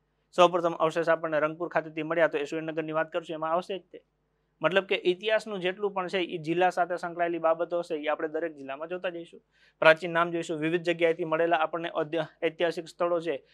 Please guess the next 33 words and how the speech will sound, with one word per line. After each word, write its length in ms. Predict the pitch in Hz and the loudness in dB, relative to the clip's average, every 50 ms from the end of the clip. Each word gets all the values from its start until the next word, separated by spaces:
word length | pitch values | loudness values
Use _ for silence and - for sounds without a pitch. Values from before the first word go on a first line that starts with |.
| _ _ - | _ _ -10
ઓકે, 160 | 156 147 156 | -6 -4 -2
એ 160 | - 170 170 | 2 2 2
જોઈશું 340 | 165 165 156 156 170 160 151 | 2 2 -2 -4 -6 -10 -8
કે 100 | - 151 | -6 -2
સૌપ્રથમ 460 | 139 160 165 165 170 160 170 160 160 | 2 2 2 2 0 -2 -2 -2 -4
ઐતિહાસિક 380 | 160 156 156 170 160 - 175 156 | -4 -4 -4 -4 -4 -4 -6 -8
નગર 300 | 143 139 147 160 175 175 | -6 -4 0 0 0 0
ક્યાંથી 260 | 165 180 165 156 180 | 0 -6 -8 -6 -8
મળી 180 | 165 160 160 160 | -6 -4 -4 -2
આવ્યું 160 | 160 160 151 | -2 -4 -4
તો 100 | 156 147 | -6 -6
કે 80 | 147 | -6
લોથલ 320 | 139 139 143 151 - 175 170 | -2 -2 -2 -2 -2 -4 -2
ખાતેથી 320 | 160 165 165 170 160 160 | -2 -2 -4 -4 -8 -8
મળી 200 | 156 156 156 156 | -6 -6 -4 -4
આવ્યું. 260 | 156 151 147 151 - _ _ _ _ _ _ _ - | -4 -4 -6 -10 -18 _ _ _ _ _ _ _ 2
અવશેષ 340 | 151 156 165 165 190 175 - | 4 4 4 4 0 0 0
ક્યાંથી 240 | 180 170 165 165 160 | -2 -2 -2 -2 -4
મળ્યા 220 | 160 156 156 151 | -2 0 0 0
તો 140 | 143 147 143 | 0 0 -4
કે 80 | 143 | -2
રંગપુર 320 | 139 147 156 160 165 175 165 | -2 -2 -4 -4 -4 -4 0
ખાતેથી 340 | 160 170 165 165 160 160 156 | 0 0 0 0 -6 -6 -6
મળી 220 | 156 156 156 156 | -6 -4 -4 -4
આવ્યા. 240 | 151 151 147 151 151 _ _ _ _ _ | -2 -2 -4 -4 -6 _ _ _ _ _
ડાયનોસોરના 540 | - 151 151 160 170 170 170 175 170 170 160 - - | 6 6 6 6 6 0 -4 -4 -4 -4 -4 -4 -4
ઈંડા 220 | 165 170 175 175 | -4 -2 -2 -2
ક્યાંથી 280 | 170 175 170 165 170 175 | 0 -2 -4 -4 -4 -6
મળ્યા, 360 | 156 151 156 151 147 143 - - | -6 -2 0 2 0 0 0 2
ડાયનોસોરના 520 | 156 156 160 165 170 170 180 175 170 160 | 2 2 2 2 -2 -6 -6 -6 -6 -4
અવશેષ 400 | - - 151 151 - 196 190 - | -2 -2 -2 -4 -4 -8 -10 -8
ક્યાંથી 220 | - 180 170 175 170 | -8 -8 -6 -6 -6
મળ્યા, 300 | 160 156 151 147 143 | -6 -2 -2 -2 -4